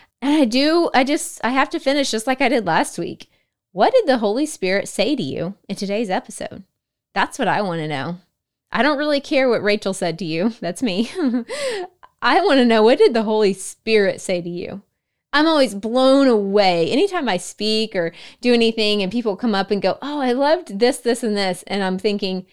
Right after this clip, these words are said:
"I never said that in my talk." You know, I'm like, "That wasn't in my notes."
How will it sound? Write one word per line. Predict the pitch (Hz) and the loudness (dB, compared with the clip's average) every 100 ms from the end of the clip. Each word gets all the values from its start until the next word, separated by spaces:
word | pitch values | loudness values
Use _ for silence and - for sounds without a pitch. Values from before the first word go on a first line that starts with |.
| _ _ _ _ - | _ _ _ _ -10
"I | 370 719 | -4 -2
never | 698 330 | 0 0
said | - - 202 - | -2 0 0 2
that | - - | -2 -2
in | 165 190 | -2 0
my | 180 180 165 - - | 0 0 -4 -8 -12
talk." | - 202 240 - - | -2 2 2 0 2
You | 294 | 4
know, | 240 | 6
I'm | 247 | 6
like, | 269 240 | 4 2
"That | 220 453 523 | 2 6 8
wasn't | 453 440 | 8 6
in | 403 311 | 4 4
my | 254 196 | 2 2
notes." | 185 190 262 165 - - - | 0 2 0 -2 -8 -20 -20